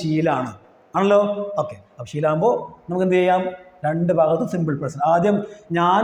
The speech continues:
നേരത്തെ എണീക്കുകയാണെങ്കിൽ, ഞാൻ നേരത്തെ എണീക്കാറുണ്ട് ആദ്യം എഴുതാം. ഞാൻ നേരത്തെ എണീക്കാറുണ്ട് എന്ന് പറയാം. I get up, I get up early, അല്ലേ? I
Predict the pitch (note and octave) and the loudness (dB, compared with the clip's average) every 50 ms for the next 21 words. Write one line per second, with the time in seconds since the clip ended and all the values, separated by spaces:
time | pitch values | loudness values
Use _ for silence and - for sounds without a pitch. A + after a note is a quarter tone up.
0 | A3+ G3+ F3 E3 E3+ F3 E3+ E3+ G3+ F3+ E3+ E3+ E3 E3+ F3 E3 D3+ D3 C#3+ C#3+ | 2 2 2 2 2 0 0 0 0 2 2 0 0 0 0 0 0 0 0 0
1 | C#3+ D#3+ C#3+ - - - - - - G3+ G#3+ G#3+ A#3 B3 C4 B3+ B3+ - - G3+ | 0 0 -2 -4 -8 -12 -14 -4 0 2 4 4 4 4 2 2 0 -2 0 0
2 | G3+ G3+ G#3 G#3+ G#3+ - A#3+ A3 G3 G3+ G#3 G3+ G#3 G#3+ A3 G#3 G3+ G#3+ G#3+ F#3+ | 4 4 6 4 6 4 4 4 4 4 4 4 4 4 4 4 4 4 4 4
3 | F#3+ F#3+ E3+ D3+ C3+ C3 B2 - - - - - - - _ - F3+ F#3 F#3+ F#3+ | 4 4 2 2 2 0 -2 -4 -8 -14 -20 -20 -20 -20 _ -4 0 2 4 4
4 | F#3+ G3 G3+ G3+ G3+ - F3 E3+ E3 E3+ F3 F3 - F#3+ F3+ F3 F3 E3+ E3+ E3 | 4 4 2 2 0 -2 -2 0 0 0 0 0 0 -2 -2 0 0 0 0 -2
5 | D#3+ D#3+ D#3+ D#3+ D#3 D#3 E3+ F3 F3 F3 F3 F3 F3 F3 - - - - - - | 0 0 0 0 0 0 0 0 0 0 0 0 0 -2 -4 -8 -12 -16 -20 -14
6 | - C3+ C3 B2+ B2+ B2+ B2+ C3 C#3 D3 F3+ G#3 - - - - - _ _ _ | -8 -6 -4 -2 -2 -2 -2 -2 -2 -4 -4 -6 -10 -14 -18 -20 -20 _ _ _
7 | _ _ _ _ _ _ _ _ _ _ B2+ A2+ C3 B2 - - - C3+ B2+ B2 | _ _ _ _ _ _ _ _ _ _ -12 -10 -10 -10 -10 -10 -10 -6 -4 -4
8 | C3 D#3+ G#3+ - - - - _ _ _ _ _ _ _ _ _ _ _ _ _ | -4 -4 -6 -8 -12 -20 -20 _ _ _ _ _ _ _ _ _ _ _ _ _
9 | _ _ _ _ _ _ _ _ _ _ _ _ - B2+ C3 D3 F#3 G3+ G3+ C#3 | _ _ _ _ _ _ _ _ _ _ _ _ -6 -4 -4 -4 -6 -6 -6 -8
10 | C3+ A2+ - - - C3+ F#3+ G3+ - - - - _ _ - G3 G3 F#3+ G3+ G#3+ | -8 -10 -10 -10 -10 -8 -8 -10 -12 -16 -20 -20 _ _ -2 -2 0 0 2 0
11 | G3 D#3+ B2+ - - - - _ _ _ _ _ - E3 D#3+ C3+ G#2 - - - | 0 -2 -4 -6 -10 -16 -20 _ _ _ _ _ -6 -4 -4 -4 -4 -8 -14 -20
12 | - - _ _ _ _ _ _ _ _ _ _ _ _ C#3 C#3+ C#3+ C#3+ | -20 -20 _ _ _ _ _ _ _ _ _ _ _ _ -4 -2 -2 0